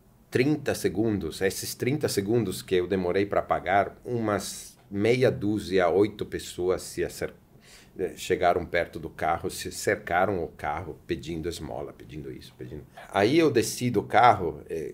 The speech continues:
com a intenção de ir a pé, eh, até a Sala São Paulo, e um desses moradores de rua, que estava com uma bicicleta, me falou, "Venha comigo que eu te escolto até a Sala São Paulo."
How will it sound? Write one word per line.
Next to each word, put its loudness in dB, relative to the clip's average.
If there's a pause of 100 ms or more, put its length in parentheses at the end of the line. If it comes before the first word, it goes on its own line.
com 0
a 2
intenção -2
de -6
ir 0
a -2
pé, 0 (1400)
eh, -2
até -2
a 0
Sala -4
São -4
Paulo, 2 (500)
e 2
um 2
desses 4
moradores 2
de -8
rua, 2
que -8
estava -2
com -10
uma -4
bicicleta, -6 (300)
me -2
falou, 8 (1200)
"Venha 4
comigo 4
que 0
eu 2
te -6
escolto 2
até -4
a 0
Sala -2
São -6
Paulo." -6